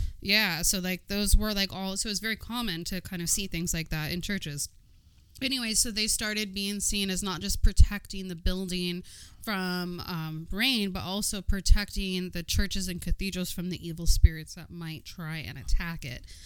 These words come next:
And so it all kind of came together. And it's the word, uh, like I said, it originates from the word,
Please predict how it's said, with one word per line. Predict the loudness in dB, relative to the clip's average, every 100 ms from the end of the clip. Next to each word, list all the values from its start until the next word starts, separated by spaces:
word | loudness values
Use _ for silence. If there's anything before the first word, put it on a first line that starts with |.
| -14 -14 -6
And | 4
so | 6 6
it | 2
all | 2 2
kind | 2 0 0
of | -2
came | 4 4 4 2
together. | 0 0 0 -2 -2 -6 -8 -10 -16 -18 -8 0
And | 2 4 2 2 0
it's | 0 0 4 4 4 0 -4
the | -2
word, | 2 4 4 2 -4
uh, | 0 0
like | 0 0
I |
said, | 2 2
it | 0
originates | -2 -2 0 0 4 4 4 4
from | 2 0
the | 0
word, | 0 -2 -2 -4